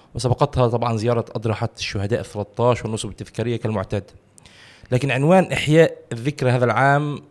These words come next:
كان هو التصدي لاستفحال الجريمة في المجتمع العربي، إلى جانب العناوين المركزية لهبة القدس والأقصى والأسباب التي قادت لاندلاع اعتداءات الاحتلال على القدس والمسجد الأقصى المبارك وعلى شعبنا عامة، وهي اعتداء-، وهي الاعتداءات،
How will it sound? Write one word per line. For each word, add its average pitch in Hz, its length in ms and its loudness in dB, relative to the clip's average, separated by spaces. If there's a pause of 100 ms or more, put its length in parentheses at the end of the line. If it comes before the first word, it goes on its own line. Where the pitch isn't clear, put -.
(100)
كان 135 160 0
هو 127 280 2
التصدي 123 600 -4
لاستفحال 120 560 -4
الجريمة 113 400 -2
في 98 60 -10
المجتمع 107 280 -4
العربي، 98 340 -6 (320)
إلى 127 100 0
جانب 139 280 4
العناوين 117 680 0
المركزية 120 720 -2
لهبة 110 280 -2
القدس - 340 -6
والأقصى 131 500 -4 (520)
والأسباب 120 360 0
التي 113 160 -2
قادت 110 260 -2
لاندلاع 110 340 0
اعتداءات 117 840 -2
الاحتلال 110 540 -2
على 107 120 0
القدس - 460 -4
والمسجد 107 280 -2
الأقصى - 280 -6
المبارك 110 340 0
وعلى 107 140 0
شعبنا 107 340 0
عامة، 127 400 -4 (420)
وهي 135 80 4
اعتداء-، 127 580 2
وهي 135 240 6
الاعتداءات، 127 580 0